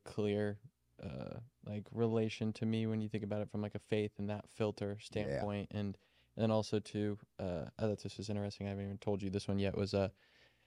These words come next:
Speaker 1: was we went to church when I was back home for Christmas, and, uh, going back to kinda, like, uh, your current situation and your interpretation. So I think of this, like,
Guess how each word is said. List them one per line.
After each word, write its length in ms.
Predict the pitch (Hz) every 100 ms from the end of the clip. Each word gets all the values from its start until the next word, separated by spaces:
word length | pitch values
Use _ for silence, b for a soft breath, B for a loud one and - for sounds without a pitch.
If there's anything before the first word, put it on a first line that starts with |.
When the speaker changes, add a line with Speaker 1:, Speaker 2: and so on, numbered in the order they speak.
| _
Speaker 1:
was 140 | 107 104
we 80 | 107
went 180 | 101 104
to 320 | 101 95 -
church 260 | - 104 98
when 60 | 98
I 40 |
was 100 | 95
back 200 | 98 95
home 160 | 98 95
for 120 | -
Christmas, 500 | - 98 - 95 -
and, 280 | 95 95 101 - 101
uh, 80 | 98 - _ _ _ _ - 147 _ _ _ - 113
going 300 | 117 113 107
back 220 | 104 -
to 80 | 110
kinda, 240 | 110 104
like, 280 | 101 101 -
uh, 260 | 98 98 -
your 760 | 104 107 107 107 101 104 98 _ _ _ _ _ -
current 400 | - 117 117 -
situation 640 | 110 - 98 101 - 104
and 100 | 101
your 120 | 101
interpretation. 760 | 98 - 98 101 - 101 - 98
So 160 | - 101
I 100 | 101
think 180 | 101 95
of 80 |
this, 200 | 95 95
like, 200 | 92 90